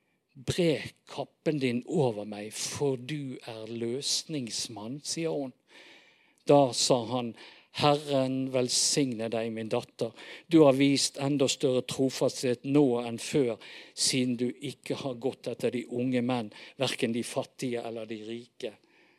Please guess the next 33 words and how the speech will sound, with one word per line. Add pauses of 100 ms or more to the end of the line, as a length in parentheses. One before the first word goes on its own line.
(380)
Så
vær
ikke
redd,
min
datter. (680)
Alt
du
sier
vil
jeg
gjøre
for
deg, (540)
for
alle
her (100)
på
stedet
vet
at
du
er
en
bra (120)
kvinne.» (1900)
Det
er
sant
at
jeg
er
løsningsmann,